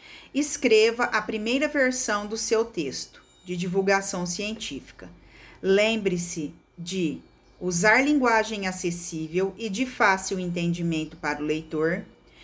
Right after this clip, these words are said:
definir os termos ou as expressões científicas que for utilizar, escolher um título que chame a atenção do leitor,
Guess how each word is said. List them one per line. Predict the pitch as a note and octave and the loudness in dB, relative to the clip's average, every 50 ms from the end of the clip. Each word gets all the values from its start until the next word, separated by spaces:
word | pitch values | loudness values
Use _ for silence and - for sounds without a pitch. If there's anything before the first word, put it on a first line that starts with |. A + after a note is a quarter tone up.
| - - - - - - | -20 -20 -20 -20 -14 4
definir | G3 G#3+ A3 A3 - C4 B3+ B3 C4+ C#4+ | 4 6 6 6 4 4 4 6 4 4
os | E4 E4 - - | 2 0 -2 -4
termos | - C#4 A#3+ A#3 A3+ A3 G#3+ A3 - - - | 0 0 2 2 0 -2 -4 -8 -8 -4 0
ou | A3+ G3 G3+ | 0 2 2
as | G3 F#3+ F#3 | 2 0 -2
expressões | F#3 - - - F#3+ F3+ F3 - A3+ A#3 C4 C4+ | -4 -4 -2 -2 -2 -2 -2 -2 0 2 2 2
científicas | C4 - C4+ B3 A#3 A#3 - - A3 G#3+ A3 - - - A3 A3 - | 2 2 0 0 0 -2 -4 -6 -6 -6 -6 -8 -6 -6 -4 -4 -6
que | - - A3+ | -6 -8 -10
for | - - - F#3+ F3+ | -6 -2 0 0 0
utilizar, | F3+ F3 F3 F#3+ F3 E3+ E3 D#3+ D#3+ D#3+ D3 D3 D#3+ F3+ G#3+ - - - _ _ _ _ _ _ _ - - - - - - - - - - - - - | 0 -2 -2 -2 0 0 0 0 -2 -2 -2 -2 -2 -4 -6 -10 -16 -20 _ _ _ _ _ _ _ -20 -20 -20 -20 -20 -20 -20 -20 -20 -20 -20 -10 -4
escolher | A3+ - - - C4 B3 C4 C#4+ D4+ D#4+ | -2 -2 2 4 6 6 8 6 6 4
um | F4 F4 | 0 -2
título | - - C#4+ C4+ C4 C4+ B3+ C4 | -4 -4 -6 -4 -2 -2 -4 -2
que | B3+ B3+ B3 | -4 -4 -4
chame | - - C4 A#3+ A3+ G#3+ G#3+ | -4 -2 -2 -2 -2 -2 -4
a | |
atenção | G#3+ G#3+ A3+ A3 G#3+ G#3+ - - A3 G#3+ | -4 -4 -6 -6 -6 -6 -6 -6 -4 -2
do | G#3 A3 | 0 2
leitor, | A3 A3 A3+ B3 A#3 - D#3+ C#3 G#2+ F2 | 4 4 2 2 0 -4 -6 -4 -6 -8